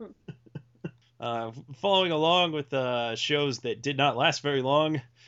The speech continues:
Fantastic Four: World's Greatest Heroes, which seemingly lasted eight episodes.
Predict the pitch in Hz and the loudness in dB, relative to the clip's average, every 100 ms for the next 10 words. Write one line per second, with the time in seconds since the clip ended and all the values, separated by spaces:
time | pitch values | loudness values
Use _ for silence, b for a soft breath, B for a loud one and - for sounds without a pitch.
0 | b b 180 233 226 247 - 220 247 240 | b b -2 0 2 2 0 -4 2 4
1 | 220 185 180 220 190 156 208 233 214 - | 4 2 2 2 2 0 0 0 -2 -2
2 | 214 180 151 139 117 113 - 127 123 - | 0 2 2 0 -2 -6 -10 -10 -8 -4
3 | 185 170 160 165 160 156 147 - _ _ | -2 -2 -4 -2 0 -2 -4 -8 _ _
4 | _ b b b b - 139 139 151 135 | _ b b b b -8 -4 -2 -4 -4
5 | 139 147 143 135 117 104 107 101 95 - | -2 -2 -2 -8 -6 -8 -8 -8 -8 -8
6 | - | -8